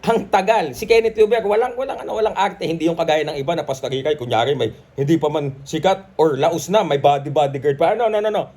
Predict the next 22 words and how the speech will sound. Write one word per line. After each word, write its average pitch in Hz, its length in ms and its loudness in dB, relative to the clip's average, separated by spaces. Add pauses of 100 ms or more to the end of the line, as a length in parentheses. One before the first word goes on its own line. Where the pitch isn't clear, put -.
(160)
No, 180 80 0
no, 185 160 0
no 220 160 2
pictures. 180 400 -6
Yung, 180 240 -2
wala. 208 400 0
Hindi 190 240 -8
ka 220 140 0
tatagal 208 420 -2
ng 202 80 -4
ganun. 165 300 -2 (680)
Siyempre, 240 560 2 (480)
yung 196 160 2
ugali 214 400 2
mo 214 80 -4
na 202 400 -2
yan, 135 240 -6
word 202 240 4
of - 80 -2
mouth 185 240 -2
yan 202 200 0
eh. 127 120 -4